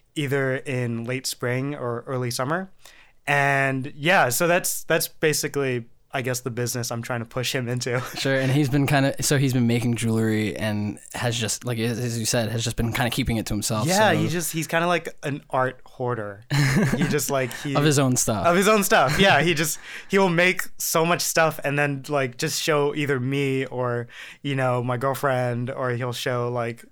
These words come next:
Speaker 1: my, my siblings. And then, like, he has crazy ideas about them. Like, he always comes at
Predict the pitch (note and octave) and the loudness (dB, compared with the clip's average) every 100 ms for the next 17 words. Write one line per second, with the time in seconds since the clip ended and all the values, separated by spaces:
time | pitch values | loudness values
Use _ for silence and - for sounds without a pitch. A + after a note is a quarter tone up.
0 | _ - C3+ B2 A#2+ A#2 C3 B2 A#2 A2 | _ -12 -4 -2 -2 -4 -4 -4 -4 -4
1 | B2+ B2+ B2 A#2+ A#2+ - - - - - | -4 -2 -4 -4 -8 -14 -20 -18 -8 0
2 | D#3 E3+ E3+ E3 D3 - - F3+ F#3 G#3 | 2 4 4 0 -4 -8 -6 -2 0 2
3 | G#3 - - F#3 F#3+ F3 C#3+ D3 G3 C#3+ | 2 0 0 2 4 2 2 2 0 0
4 | A2 A2 A#2+ C3 B2+ D3 C#3+ C#3 C3+ - | -4 -4 -6 -4 -6 -2 0 2 0 -2
5 | C#3 C3 B2+ B2+ | -4 -2 -2 -2